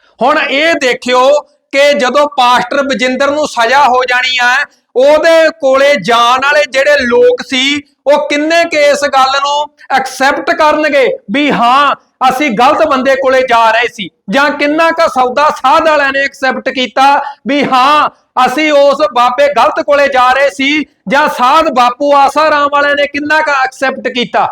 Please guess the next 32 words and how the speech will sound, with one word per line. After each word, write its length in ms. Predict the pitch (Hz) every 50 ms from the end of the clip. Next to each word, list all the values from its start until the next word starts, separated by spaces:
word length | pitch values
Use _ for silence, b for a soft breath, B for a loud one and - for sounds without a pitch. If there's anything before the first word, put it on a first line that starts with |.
| B B B B -
ਤੁਸੀਂ 320 | 262 269 233 - 320 330
ਦੇਖੋ 380 | 302 294 277 277 285 269 262 226 B B B B _ -
ਕੱਲ 260 | 220 233 262 285 294
ਵੀ 160 | 302 320 311
ਮੋਹਾਲੀ 460 | 302 302 277 269 285 277 254 240 269 285
ਕੋਰਟ 340 | - 285 269 262 262 262 262
ਦੇ 120 | 285 277 269
ਵਿੱਚ 280 | 254 240 - - 262 269 269 269 269 269 b b b b -
ਵਿਜੇਂਦਰ 460 | 208 214 180 254 262 262 247 285 294 285
ਪਾਸਟਰ 440 | 294 269 262 254 254 - - 277 262
ਦੇ 140 | 277 285 277
ਹੱਕ 320 | 233 226 233 240 - -
'ਚ 100 | 240 285
ਜ਼ਿਆਦਾ 360 | 269 220 226 226 233 247 262 277
ਲੋਕ 280 | 277 269 269 269 277
ਆਏ 160 | 277 277 269 262
ਸੀ, 160 | - 285 277 _ _ _ _ _ -
ਜਿਹੜੀ 280 | 180 240 269 294 320
ਉਹ 200 | 320 320 311 311 320 302
ਪੀੜਤਾ 560 | 285 277 285 285 294 285 285 339 339 339 302
ਸੀਗੀ 460 | - - 294 311 302 311 294 247 170 - _ _ _ - 226
ਉਹਦੇ 260 | 247 285 294 320 302
ਹੱਕ 260 | 262 247 247 - 254
'ਚ 120 | 226 226 247 -
ਘੱਟ 200 | 262 240 220 -
ਲੋਕ 340 | 226 220 214 208 202 202 -
ਆਏ 140 | 175 160 143
ਸੀ। 160 | - - 127 _ _ _ _ _ -
ਅਸੀਂ 260 | 233 254 254 311 330 320
ਮੰਨ 340 | 285 240 240 254 262 294 277
ਲੈਂਦੇ 280 | 254 226 220 226 240 254
ਆ, 120 | 254